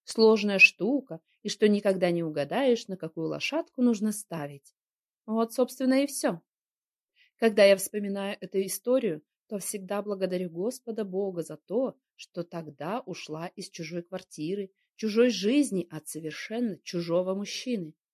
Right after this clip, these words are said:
Ушла в свою жизнь». Мы подъехали к сказочно роскошному дому. Михаил помог мне выйти из машины и, заметно волнуясь, сказал: «А вот и моя семейная хижина».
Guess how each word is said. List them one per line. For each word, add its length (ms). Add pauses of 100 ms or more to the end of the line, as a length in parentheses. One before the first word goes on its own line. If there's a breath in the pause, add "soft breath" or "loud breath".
(220)
Ушла 400
в 80
свою 480
жизнь». 480 (560)
Мы 340
подъехали 540
к 60
сказочно 640
роскошному 680
дому. 320 (560)
Михаил 460
помог 440
мне 160
выйти 280
из 220
машины 540 (220 soft breath)
и, 100
заметно 480
волнуясь, 480
сказал: 480 (880)
«А 140
вот 380
и 100
моя 340
семейная 560
хижина». 640